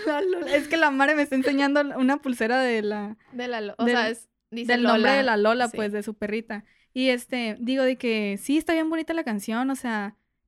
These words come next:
Speaker 1: te identificas como tú, como tú sientes, pues, y siento
Speaker 2: Ujú.
Speaker 1: que esta canción es, em, pues, no sé, no, no debe de ser cincho para una pareja.
Speaker 2: Ajá, o sea, no te lo tienes que tomar tan literal y no cada,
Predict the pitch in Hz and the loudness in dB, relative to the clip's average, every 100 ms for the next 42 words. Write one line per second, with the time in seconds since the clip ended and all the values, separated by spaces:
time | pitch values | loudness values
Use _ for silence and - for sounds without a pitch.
0 | - 285 302 294 294 262 247 - 349 - | -2 2 2 2 -2 -2 -2 0 0 0
1 | - _ _ _ _ _ _ _ _ _ | -14 _ _ _ _ _ _ _ _ _
2 | - 277 285 240 285 - _ _ 277 269 | -4 0 0 0 -6 -10 _ _ -2 0
3 | 262 311 - 285 370 403 339 - 226 208 | 0 -2 -2 0 0 0 -4 -2 -2 -2
4 | 254 254 254 240 294 302 330 254 214 214 | -2 -2 -2 -4 -6 -6 -4 -4 -2 -2
5 | 220 240 - _ _ 233 233 214 202 196 | -2 -6 -12 _ _ -6 -4 -4 -8 -12
6 | _ _ _ _ - 226 254 247 220 214 | _ _ _ _ -4 -2 0 0 -2 0
7 | 233 233 233 247 254 254 262 294 262 226 | 0 0 2 2 2 2 2 0 0 -2
8 | 220 - 269 285 320 - 233 214 226 247 | -4 0 2 2 0 -2 -2 0 0 0
9 | 233 233 208 208 202 202 233 240 240 247 | -2 0 0 0 -2 -2 0 2 0 0
10 | 247 240 240 262 240 226 - 240 247 240 | -2 -2 -2 -2 -2 -4 -4 -4 -4 -2
11 | 240 240 247 254 - 190 226 262 269 _ | -4 -4 -6 -6 -4 -2 0 -2 -6 _
12 | - _ 254 247 233 226 220 220 _ - | -20 _ -4 -2 0 0 0 -2 _ -4
13 | 247 247 247 254 247 240 214 196 185 185 | 0 0 2 0 0 2 0 0 -4 -6